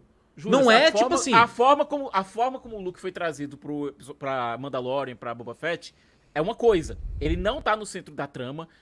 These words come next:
Speaker 1: ele tá lá pra servir como um,
Speaker 2: E aqui?
Speaker 1: mais um guia, mas aqui.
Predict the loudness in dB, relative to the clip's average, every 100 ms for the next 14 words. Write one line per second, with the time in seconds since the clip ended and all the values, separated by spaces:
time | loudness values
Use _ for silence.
0 | _ -8 -8 -4 -4 -2 -4 -4 -6 -8
1 | _ _ -18 -14 -12 -10 -10 -10 -10 0
2 | 2 2 2 -2 -2 -6 -16 -20 _ -12
3 | -6 -4 -4 _ _ -4 -2 0 -2 -4
4 | -10 -10 -10